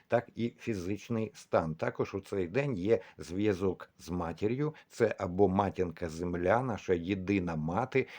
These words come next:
яку нам слід оберігати, або ваша окрема мама, яка від вас, можливо, чогось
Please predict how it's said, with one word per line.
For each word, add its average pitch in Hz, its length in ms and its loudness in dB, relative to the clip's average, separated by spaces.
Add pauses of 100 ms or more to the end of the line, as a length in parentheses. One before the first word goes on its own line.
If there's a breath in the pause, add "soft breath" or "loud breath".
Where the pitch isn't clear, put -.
яку 95 380 0
нам 90 240 -4
слід 87 480 -6
оберігати, 92 760 0 (160 loud breath)
або 143 400 0
ваша 117 400 0
окрема 95 500 0
мама, 135 400 2 (180 loud breath)
яка 113 360 0
від 92 360 -4
вас, 110 400 0 (240 loud breath)
можливо, 101 600 0
чогось 92 360 -2